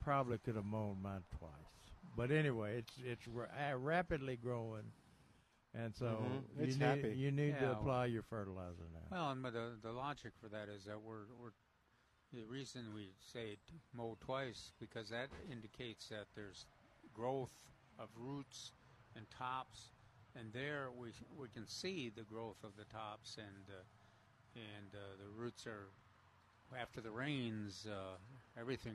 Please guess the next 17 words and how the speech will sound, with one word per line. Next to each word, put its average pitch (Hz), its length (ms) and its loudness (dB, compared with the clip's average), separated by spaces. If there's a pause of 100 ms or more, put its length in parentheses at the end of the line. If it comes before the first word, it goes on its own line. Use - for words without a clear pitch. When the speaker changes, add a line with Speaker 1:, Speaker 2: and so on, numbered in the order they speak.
Speaker 3:
responded. 117 560 -8 (180)
Speaker 1:
Oh, 139 420 6 (100)
yeah, 135 200 2 (100)
big 135 220 -2
time. 107 100 -4 (440)
Speaker 3:
So, 123 300 0
yeah, 117 220 0 (100)
we're, 110 220 -2 (140)
we're 123 120 -6 (320)
speculating 104 760 -4 (100)
a 101 40 -6
little 104 240 -6
bit 104 180 -4
and, 92 420 -8
uh, 92 180 -6 (260)
make 107 180 -6
a 113 40 -6